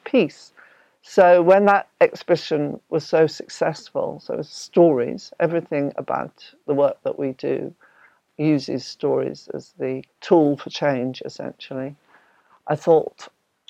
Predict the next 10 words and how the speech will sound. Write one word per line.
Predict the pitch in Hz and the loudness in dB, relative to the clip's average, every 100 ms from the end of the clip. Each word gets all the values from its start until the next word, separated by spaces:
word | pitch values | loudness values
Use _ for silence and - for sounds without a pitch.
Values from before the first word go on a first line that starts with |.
| _ | _
to | - | -12
start | 147 - 151 147 - | -10 0 2 2 -4
a | 170 | -2
non-profit | 165 170 - - 165 156 - 107 - _ _ _ _ _ - | 0 0 -2 -6 -6 -6 -6 -6 -8 _ _ _ _ _ 0
that | 165 - | 2 2
would | 165 - - - | -2 -2 -20 -16
carry | - 185 175 175 | -4 0 4 4
on | 160 160 | 4 2
the | 156 | 2
work | 156 156 147 - _ - | 2 4 2 -2 _ -18